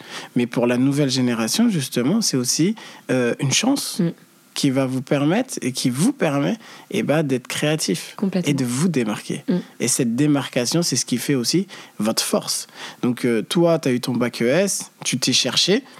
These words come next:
Speaker 1: À partir de là, avant d'entrer en école de commerce, t'avais fait autre chose ou non ?
Speaker 2: Ouais, j'ai fait D U T, euh, j'ai fait un D U T technique de commercialisation.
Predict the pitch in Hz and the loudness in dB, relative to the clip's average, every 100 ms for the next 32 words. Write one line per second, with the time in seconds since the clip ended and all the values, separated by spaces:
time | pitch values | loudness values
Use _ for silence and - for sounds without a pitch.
0 | - - 135 135 151 - 165 143 160 160 | -20 -4 -2 0 0 0 2 4 4 4
1 | 151 - _ _ _ - 147 156 180 160 | 2 -4 _ _ _ -2 2 4 4 2
2 | 147 165 151 151 139 139 151 151 139 - | 2 2 2 4 2 2 2 2 0 -4
3 | - - 147 143 139 156 143 - 240 180 | -14 -4 0 2 2 0 0 2 2 4
4 | 160 156 180 180 170 170 175 185 190 185 | 4 4 2 0 -4 -2 0 0 -2 0
5 | 208 208 180 175 175 165 180 175 180 220 | 0 2 2 0 -2 -2 -2 0 0 -2
6 | 214 180 190 180 175 175 175 185 180 185 | -2 0 0 0 0 -2 -2 -2 0 -2
7 | - | -4